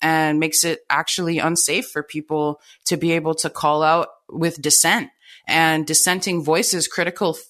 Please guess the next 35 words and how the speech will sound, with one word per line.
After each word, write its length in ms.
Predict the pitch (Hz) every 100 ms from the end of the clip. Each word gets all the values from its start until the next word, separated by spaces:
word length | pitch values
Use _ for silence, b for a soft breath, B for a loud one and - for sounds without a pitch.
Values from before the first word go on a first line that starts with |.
| _
thinking 600 | - 285 277 165 156 156
is 400 | - 156 160 156
seen 240 | - 175 165
as 360 | 156 156 156
divisive 600 | 165 135 151 - 202 202
and 160 | 156 139
lateral 380 | 139 143 160 156
violence. 600 | 143 143 165 208 - - B B B
And 140 | 165
when 120 | 165
we 120 | 160
speak 420 | 175 - 185 180 -
to 520 | 190 175 160 156 151 -
the 120 | 147
systemic, 760 | 156 160 - 156 160 175 175 - B B B B B _ -
you 120 | 160
know, 120 | 165
the 120 | 156
systemic 460 | 165 180 - 190 190
violences 440 | 180 190 196 185
we're 100 | 170
experiencing, 640 | 170 - 165 196 214 180 175
hey, 280 | 170 196 165
this 240 | 160 -
is, 320 | 175 165 - -
this 180 | 156
is 140 | 196 175
how 300 | 156 160 170
white 200 | 156 160
supremacy 420 | - 190 190 185
is 100 | 151
coded 260 | - 151 160
as 140 | 170
a 40 |
system. 540 | - - - 165 147